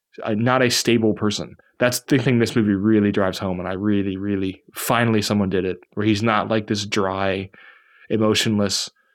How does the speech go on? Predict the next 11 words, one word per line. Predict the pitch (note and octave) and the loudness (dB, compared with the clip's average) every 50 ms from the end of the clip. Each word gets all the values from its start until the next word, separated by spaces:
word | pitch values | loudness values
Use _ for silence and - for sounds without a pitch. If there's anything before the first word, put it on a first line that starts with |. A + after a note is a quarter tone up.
| _ _ _ _ _ _ - | _ _ _ _ _ _ -2
rational | A#2 A2+ G2+ G2 G#2 - - B2 A2+ G#2 G2+ G2 | 0 2 2 2 0 -2 -2 0 0 0 0 -2
being. | G2 G#2+ A#2 A2+ A2+ G#2+ F#2+ F#2+ | -2 0 0 0 2 0 0 -2
Like, | F#2+ F2 - - | -6 -8 -10 -8
you | G#2 | -4
know, | A#2 B2 G#2+ | -2 -2 -2
he's | F2+ F2+ A2+ A2+ G#2 - - - - _ _ | 0 2 2 2 2 0 -4 -8 -10 _ _
emotionally | - C3 B2 B2+ B2+ A#2+ - A#2+ A2+ | -2 0 2 2 2 2 2 2 2
disturbed, | G2+ G#2+ - - A#2 G#2+ G2 F#2+ E2 | 2 0 0 0 0 0 0 0 -2
and | F#2 F2+ E2+ | -6 -8 -6
he's, | G2 F#2+ F#2 - - - | -4 -4 -4 -4 -6 -6
like, | - F2+ - | -6 -6 -8